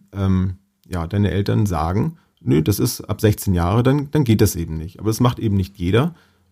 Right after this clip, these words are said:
Und wenn du das nutzen möchtest, dann müsstest du entweder dein Alter falsch angeben oder das Handy gehört deinen Eltern und dann läuft das eben über deren Namen. So, und dann geben sie dir das Handy. So, dann wäre das rein rechtlich erstmal möglich.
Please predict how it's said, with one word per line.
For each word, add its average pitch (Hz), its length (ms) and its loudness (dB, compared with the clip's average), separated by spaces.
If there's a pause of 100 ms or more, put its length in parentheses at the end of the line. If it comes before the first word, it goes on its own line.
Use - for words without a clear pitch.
Und 110 480 0
wenn 104 240 2
du 127 60 6
das 110 220 2
nutzen 101 260 2
möchtest, 95 460 2
dann 110 100 2
müsstest 113 300 -4
du - 20 0
entweder 120 500 0
dein 104 460 -4
Alter 101 380 -2
falsch - 380 -2
angeben 107 600 0 (300)
oder 117 340 4
das 107 220 0
Handy 107 260 4
gehört 101 380 0
deinen 92 160 0
Eltern 85 400 -4
und 90 160 -6
dann 90 80 -2
läuft 87 240 -4
das 95 160 -6
eben 90 240 -4
über 90 200 -8
deren 92 460 -4 (100)
Namen. 87 440 -2 (400)
So, 87 160 -10
und 82 200 -6
dann 98 120 4
geben 110 260 6
sie 90 160 2
dir 85 140 0
das 82 180 0
Handy. 85 340 2 (280)
So, 85 340 -8
dann 90 240 -8
wäre 92 160 -4
das 90 180 -10
rein 87 140 -2
rechtlich 90 360 -4
erstmal 92 280 0
möglich. 95 560 2